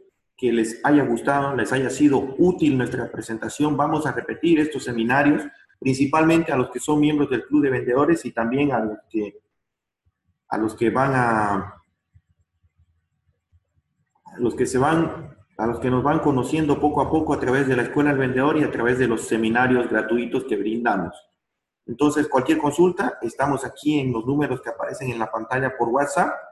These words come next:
y los que ya quieran inscribirse al Club de Vendedores pueden hacerlo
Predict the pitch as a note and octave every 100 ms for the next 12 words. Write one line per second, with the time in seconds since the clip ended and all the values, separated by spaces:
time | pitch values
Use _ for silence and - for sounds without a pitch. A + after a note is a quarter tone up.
0 | _ _ _ - C3+ D3 C3 C3 D#3 E3+
1 | - - D#3 D#3 C#3 B2+ - C3 D#3 -
2 | D3 A#2 - D#3 D#3 C3+ C3 C#3 E3+ A#3
3 | - - _ _ D3 E3 D#3+ E3+ F3 -
4 | _ _ _ _ A2+ A2+ - E3 D#3+ F3
5 | A3 -